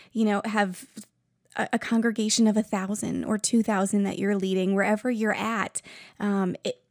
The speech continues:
you are a leader. And it's, it's about embracing that, um, within the kingdom of God and seeing the eternal value of what you do in the kingdom. So that is my hope for this podcast, that we can encourage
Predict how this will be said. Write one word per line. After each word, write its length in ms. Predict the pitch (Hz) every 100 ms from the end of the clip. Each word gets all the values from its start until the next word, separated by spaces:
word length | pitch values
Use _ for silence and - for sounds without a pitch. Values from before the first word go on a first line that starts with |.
| _ - 185 -
you 240 | 202 220
are 100 | 208
a 80 | 202
leader. 400 | 190 190 - 196 - _ _ -
And 100 | 202
it's, 220 | 202 -
it's 180 | - 208
about 160 | 202 196
embracing 600 | 202 202 202 - 202 196
that, 360 | - - - - - _ -
um, 200 | 202 185
within 220 | 190 190
the 100 | 190
kingdom 360 | - 196 175 180
of 160 | 180
God 180 | - 175
and 160 | 185 190
seeing 240 | 196 190
the 120 | 180
eternal 480 | 180 - - 220 202
value 680 | 175 175 175 180 185 165 - - -
of 140 | 208 190
what 180 | 202
you 140 | 180 185
do 240 | 180 185
in 120 | 190
the 80 | 180
kingdom. 440 | - 196 - - 208
So 440 | - 220 170 - - - - _ _
that 260 | 202 220 233
is 140 | 214
my 100 | 202
hope 260 | 202 196 -
for 100 | -
this 160 | 180 -
podcast, 640 | - 175 - - 185 - -
that 200 | - -
we 120 | 202
can 160 | -
encourage 560 | 208 196 - 202 185